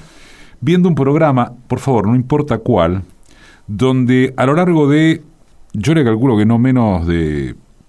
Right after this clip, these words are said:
treinta y cinco a cuarenta minutos, me extasió eso, ¿eh? Como analista comunicacional o como, como consumidor mediático, de cuatro tipos discutiendo si, este, Gallardo se había equivocado o no en sacar a D'Alessandro.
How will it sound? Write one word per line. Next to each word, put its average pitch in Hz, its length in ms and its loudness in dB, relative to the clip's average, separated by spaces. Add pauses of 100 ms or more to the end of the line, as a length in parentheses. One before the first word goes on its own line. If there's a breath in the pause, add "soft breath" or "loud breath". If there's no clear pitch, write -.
(180)
treinta 90 320 -2
y 85 60 -2
cinco 131 340 -2
a 76 40 -4
cuarenta 98 360 -2
minutos, 90 720 -4
me 101 120 -2
extasió 131 540 -2
eso, 85 340 -4
¿eh? 101 60 -6
Como 80 260 -6
analista 80 800 -6 (200)
comunicacional 71 1000 -6
o 65 40 -10
como, 67 240 -10 (520)
como 73 240 -8
consumidor 92 520 -2
mediático, 87 640 -2 (1000 loud breath)
de 127 120 -2
cuatro 220 340 -2
tipos 123 320 -2
discutiendo 143 920 0
si, 127 680 -2
este, 82 580 -4
Gallardo 101 480 -2
se - 160 -6
había 104 200 0
equivocado 87 560 -2
o 92 60 -2
no 107 100 -2
en 117 60 -2
sacar 95 340 -8
a 85 80 -4
D'Alessandro. 64 840 -10